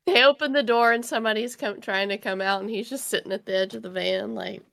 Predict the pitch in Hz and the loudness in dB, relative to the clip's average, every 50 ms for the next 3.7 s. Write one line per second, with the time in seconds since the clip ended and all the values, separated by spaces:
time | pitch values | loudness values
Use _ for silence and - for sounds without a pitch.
0 | _ - _ _ - 202 214 214 247 262 277 285 294 311 330 320 311 311 349 349 | _ -20 _ _ -18 -16 -14 -14 -12 -14 -14 -14 -12 -12 -12 -12 -12 -12 -14 -12
1 | - 311 339 370 349 269 233 220 220 220 214 220 233 277 - _ - 294 254 - | -10 -8 -8 -8 -8 -8 -10 -10 -10 -10 -10 -10 -10 -12 -12 _ -4 -4 -4 -6
2 | _ _ _ _ _ _ _ _ _ _ _ _ - - - _ _ - - - | _ _ _ _ _ _ _ _ _ _ _ _ -18 -18 -18 _ _ -18 -16 -16
3 | - - 285 - - _ - 175 170 160 175 214 220 202 | -18 -20 -20 -20 -14 _ -10 -8 -8 -8 -8 -10 -12 -14